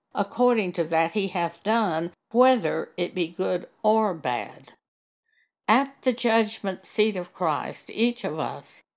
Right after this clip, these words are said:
will be judged by one thing, the Word of God, the Bible, the Scriptures, and what we have done with those Scriptures,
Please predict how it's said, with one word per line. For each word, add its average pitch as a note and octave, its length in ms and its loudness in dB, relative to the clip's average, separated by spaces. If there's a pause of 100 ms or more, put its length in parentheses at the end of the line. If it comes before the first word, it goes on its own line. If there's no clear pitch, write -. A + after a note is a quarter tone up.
(260)
will A#3 520 4
be A#3 340 0
judged D#3 600 -2
by C#3+ 160 -2
one E3+ 340 -2
thing, C3 400 -4 (1200)
the D#3 100 2
Word E3+ 260 0
of E3 160 -4
God, B2 460 -6 (680)
the D#3 100 2
Bible, D#3 640 0
the D#3+ 120 -4
Scriptures, - 800 -2 (400)
and F3 180 0 (100)
what G3+ 340 0
we F#3+ 280 -2
have F3+ 380 -4
done C3 520 -2 (360)
with F3 300 2
those D3 240 -2
Scriptures, - 800 -6